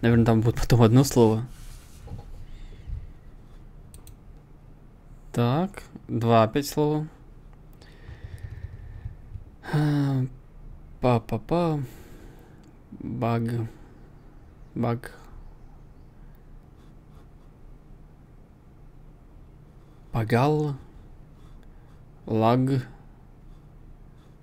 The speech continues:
Да, тут надо подумать. Бага. Пал.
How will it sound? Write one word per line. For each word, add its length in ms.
Да, 500
тут 140
надо 180
подумать. 480
Бага. 680
Пал. 340